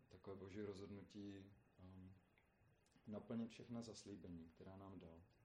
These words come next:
A, a taky jako, jako boží touhu udělat pro nás všechno, co potřebujeme. A boží závazek naplnit všechny naše potřeby.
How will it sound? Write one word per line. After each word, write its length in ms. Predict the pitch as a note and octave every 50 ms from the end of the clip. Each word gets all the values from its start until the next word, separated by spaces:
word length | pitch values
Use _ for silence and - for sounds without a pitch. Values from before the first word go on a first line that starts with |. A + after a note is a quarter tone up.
| - - - - - - - - - - - - - - - - - - - - - - - - - - - - - -
A, 400 | F2+ F2 F2+ F2+ F2+ F2+ F2+ F#2 - - - - - - - - - - -
a 80 | G2+
taky 220 | - - F#2 - G#2
jako, 180 | F#2+ - A2+
jako 200 | G#2+ G2+ - A#2+
boží 320 | G#2+ G2+ G#2+ G2+ A2 A2+ A2+
touhu 360 | - - G2+ A2+ G#2+ F2 F2
udělat 380 | E2 F2+ F2 F#2 F#2 F#2+ F#2 -
pro 220 | - - F#2+ F#2
nás 200 | F#2+ F#2+ F#2 F#2
všechno, 340 | - - F#2+ - G2+ F#2 F2+
co 120 | - -
potřebujeme. 680 | F2+ - F#2 E2 - - F2+ E2 E2 E2+ D#2+ D#2+ F2 F#2 - - - - - - - - - - - - - - - - - - - - - - - -
A 80 | F2+
boží 280 | D#2+ D#2 E2+ E2 F2+ F2+
závazek 460 | E2+ F#2+ F2+ F2 F2 F#2 E2 F#2 F#2
naplnit 440 | F#2 F2+ F2+ - - - - F#2 F2+
všechny 320 | - - F2+ - - F#2
naše 240 | F2+ F2+ F2 - -
potřeby. 460 | - - - - - - D2 D2+ D2+